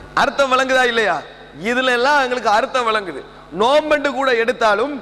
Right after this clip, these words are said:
அதுல கூட ஒரு வகையில நாங்க யோசிச்சா எங்களுக்கு அர்த்தம் விளங்கும். என்ன அர்த்தம்? அட, இந்த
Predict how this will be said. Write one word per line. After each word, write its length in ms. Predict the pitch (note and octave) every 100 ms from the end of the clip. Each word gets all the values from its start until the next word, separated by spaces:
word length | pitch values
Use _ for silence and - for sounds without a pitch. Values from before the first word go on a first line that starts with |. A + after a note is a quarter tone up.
| - - - - A3+
அதுல 240 | C#4+ C#4 B3
கூட 100 | C#4+ B3+
ஒரு 100 | B3 A#3+
வகையில 260 | A#3 C#4 C4+
நாங்க 140 | B3 A3+ A3
யோசிச்சா 320 | A#3+ A#3 B3+
எங்களுக்கு 260 | A3+ G#3+
அர்த்தம் 260 | A3 A3+ A#3
விளங்கும். 300 | G#3+ F3+ C#3 - - - -
என்ன 120 | B3 B3+
அர்த்தம்? 320 | A#3 A#3+ A#3+ B3 - - -
அட, 100 | - A3+
இந்த 120 | A3